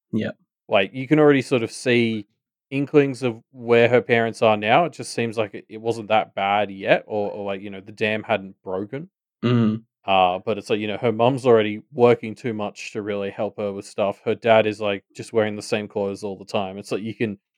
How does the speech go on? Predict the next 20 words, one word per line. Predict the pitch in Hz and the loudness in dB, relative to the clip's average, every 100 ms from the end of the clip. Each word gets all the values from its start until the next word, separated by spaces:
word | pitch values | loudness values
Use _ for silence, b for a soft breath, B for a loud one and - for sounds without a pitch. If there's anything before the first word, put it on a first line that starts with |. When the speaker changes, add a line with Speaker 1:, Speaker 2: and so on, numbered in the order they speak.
| _ _ - | _ _ -6
Speaker 2:
it's | 123 123 | -4 2
one | 127 | 4
of | 117 | 6
those | 110 110 - | 4 2 -4
twenty | - 120 110 | 0 2 2
twenty | 120 107 | -2 -2
hindsight | 101 104 104 107 101 | -4 -6 -4 -4 -2
things | 110 101 104 | -6 -8 -12
where | 101 | -10
it's | 113 | -8
like, | 107 | 2
"Oh, | 143 123 - | 4 4 0
no, | 135 131 110 | 2 4 4
the, | 113 113 120 | 0 -8 -6
the | 120 | -4
warning | 127 127 | -2 -4
signs | - 131 117 | 0 0 2
are | 117 113 | 2 2
all | 104 | 2
there." | 104 98 | 0 -2